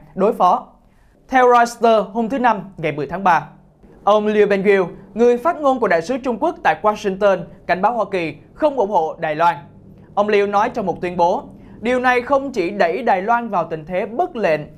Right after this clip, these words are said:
mà còn đang mang lại hậu quả khôn lường cho phía Hoa Kỳ." Theo Tibet Times, một tờ báo tiếng Anh ở Đài Loan, Military cho hay, một số quan chức của Mỹ nói rằng Hoa Kỳ đang theo dõi thái độ của Tập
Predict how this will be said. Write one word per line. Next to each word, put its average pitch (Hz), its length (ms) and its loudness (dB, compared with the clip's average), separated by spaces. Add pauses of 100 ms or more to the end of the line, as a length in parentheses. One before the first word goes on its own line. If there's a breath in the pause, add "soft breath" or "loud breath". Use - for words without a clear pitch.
(140 loud breath)
mà 185 200 2
còn 180 300 0
đang 240 220 2
mang 220 140 -2
lại 156 160 2
hậu 143 160 -6
quả 165 140 -2
khôn 190 220 -6
lường 165 360 0
cho 170 100 -6
phía 175 140 -8
Hoa 202 220 0
Kỳ." 160 240 -4 (500 loud breath)
Theo 202 240 4
Tibet 190 440 0 (180)
Times, 175 360 -2 (420 loud breath)
một 208 260 2
tờ 226 120 4
báo 208 220 4
tiếng 277 160 -6
Anh 220 180 -2
ở 175 120 -4
Đài 160 140 0
Loan, 165 260 2 (320)
Military 214 840 2
cho 185 120 0
hay, 170 300 -2 (800 soft breath)
một 247 180 0
số 359 120 0
quan 294 180 0
chức 339 140 -4
của 214 100 0
Mỹ 196 180 -2
nói 247 220 0
rằng 175 240 0 (200)
Hoa 247 240 0
Kỳ 180 220 2
đang 214 240 0
theo 220 160 -2
dõi 160 220 2
thái 247 180 -4
độ 160 200 0
của 160 160 -6
Tập 190 240 0